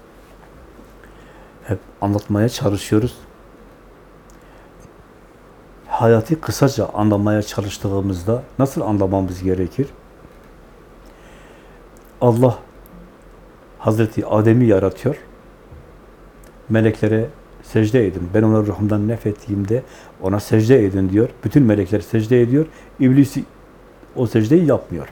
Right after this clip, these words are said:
Kibirleniyor. Sonra Allah onları cennete koyuyor. İblis orada onları kandırıyor diyelim.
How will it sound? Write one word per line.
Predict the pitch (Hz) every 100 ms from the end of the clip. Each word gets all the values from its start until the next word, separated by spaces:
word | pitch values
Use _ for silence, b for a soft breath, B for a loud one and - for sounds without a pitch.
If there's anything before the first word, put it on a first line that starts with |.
| - - -
Kibirleniyor. | - 120 120 110 113 120 - - - - - - - _ _ b b b b b b b b b _
Sonra | - 156 98 87 - - - - - _ -
Allah | 107 101
onları | 98 92 98
cennete | 98 98 95 -
koyuyor. | 95 - 104 101 117 - _ _ _ _ _ _ _ _ - -
İblis | 113 110 104 -
orada | 98 98 113 - - - _ - -
onları | 117 101 95 92 - - -
kandırıyor | 113 107 101 95 - - _ _ -
diyelim. | 92 92 95 151